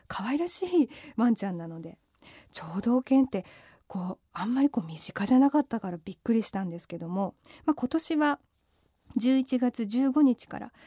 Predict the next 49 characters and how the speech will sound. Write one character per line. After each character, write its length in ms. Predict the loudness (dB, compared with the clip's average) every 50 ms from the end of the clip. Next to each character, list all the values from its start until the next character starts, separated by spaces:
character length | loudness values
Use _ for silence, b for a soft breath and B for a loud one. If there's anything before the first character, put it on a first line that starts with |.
| b b b -6
デ 100 | -4 -4
フ 160 | 2 4 6
リ 140 | 6 6 6
ン 80 | 4 2
ピ 100 | 0 -2
ッ 60 | -2 _
ク 120 | -4 -4
も 180 | -4 -4 -8 -12 b b b b b b
開 220 | -8 -6 -6 -6
催 340 | -6 -8 -10 -10 -10 -10 -12 -12 -16 -18 -16 -10
さ 160 | -6 -4 -2
れ 80 | 0
ま 160 | 0 0 0 -2
す 140 | -4 -8
し 80 | -8 -2
ね、 200 | 0 0 0 0 B B B B B B B -2
も 100 | -2 -2
し 80 | -2
か 160 | -6 -8 -8
し 80 | -8 -6
た 140 | -8 -6 -4
ら 80 | -2
あ 40 | 0
な 140 | 0 0 0
た 140 | 0 -2 -4
も 160 | -2 -4 0
ど 120 | -2 -2
こ 140 | 0 0 -2
か 160 | -2 -2 -4
で 240 | -4 -2 -4 -6 b b b b b b
聴 200 | -6 -2 -2 -2
導 260 | 0 0 -2 -4 -4 _
犬 300 | -6 -4 -2 -2 -2 -2
を 220 | -2 -4 -6 _ -10
見 120 | -10 -10 -4
か 160 | -2 -4 -2
け 120 | 0 -2
る 120 | -2 -2 -2
か 140 | 2 2
も 220 | 4 4 2 0 _ _ _ -14
し 140 | -12 -10
れ 100 | -10 -10
ま 160 | -10 -10 -12 -10
せ 220 | -8 -6 -6 -6
ん。 80 | -6 -8 _ _ _ _ b b b b b
そ 120 | b 0 0
の 100 | 0 2
時 280 | -2 -6 -6 -4 -4 -2
は 220 | -2 -2 -2